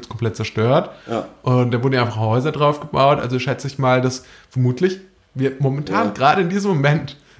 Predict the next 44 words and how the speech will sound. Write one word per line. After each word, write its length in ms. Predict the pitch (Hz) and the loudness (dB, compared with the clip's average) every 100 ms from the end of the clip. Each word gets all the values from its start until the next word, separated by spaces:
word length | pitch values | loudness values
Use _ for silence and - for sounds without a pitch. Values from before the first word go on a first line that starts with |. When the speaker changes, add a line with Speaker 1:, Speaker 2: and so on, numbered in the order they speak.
| - | -4
Speaker 2:
Auf 220 | 127 131 | 2 4
Speaker 1:
ähm, 60 | 131 | 4
Speaker 2:
einer 180 | 131 131 | 2 4
Speaker 1:
auf 140 | 131 | 2
Speaker 2:
Bombe. 160 | 117 185 | 2 2
Speaker 1:
einer 80 | 190 | 2
Bombe 220 | 190 139 | 0 0
sitzen. 320 | 107 - 104 | -2 -6 -8
Speaker 2:
Ja. 160 | 107 104 - - _ - _ | -8 -10 -16 -20 _ -20 _
Ja, 80 | 85 | -10
wenn 100 | 95 | -6
man 120 | 117 | -6
so 140 | 110 98 | -6 -4
will, 160 | 113 | -4
ist 180 | 104 95 | -4 -8
die 120 | 101 | -8
Welt 180 | 92 101 | -6 -6
ja 120 | 110 | -6
ein 100 | 90 | -6
einziges 640 | - 92 98 95 92 - - - | -6 -8 -10 -12 -12 -14 -18 -20
Pulverfass. 800 | - 117 156 165 139 - 104 - | -10 0 4 4 2 2 0 -2
Speaker 1:
Pulverfass. 40 | - 98 85 - - - | -6 -6 -6 -10 -16 -6
Speaker 2:
Ja. 60 | |
Speaker 1:
Ja. 920 | 180 180 - - - - - - 85 80 | -4 -4 -8 -12 -10 -10 -14 -12 -10 -2
Speaker 2:
Ja. 260 | 139 143 143 | -2 0 -2
Speaker 1:
Äh, 40 | - - - - - - - | -6 -16 -20 -20 -20 -20 -6
das 220 | 135 131 | -2 -2
ist, 220 | 160 - - | -2 -6 -2
äh, 100 | 139 | 0
richtig. 480 | 143 160 - 113 | 2 0 -4 -2
Damit 260 | 139 131 143 | 0 2 2
wären 120 | 143 | 2
wir 100 | 156 | 0
auch 60 | 131 | 0
schon 160 | 160 147 | -2 -2
wieder 160 | 151 | 0
beim 320 | 139 139 135 | 2 2 2
Dritten 280 | 131 - 135 | -2 -4 -2
Weltkrieg. 460 | 123 139 - 113 120 | -2 -2 -4 -6 -4
Speaker 2:
<laughs> 40 | 127 | 2
Speaker 1:
Ähm. 840 | 143 - - 104 - - 139 - - | 2 4 2 4 2 4 0 -2 -6
Speaker 2:
Gegen 200 | 117 110 | -6 -4
die 80 | 104 | -8
Bienen. 480 | 98 110 101 76 | -8 -4 -4 -4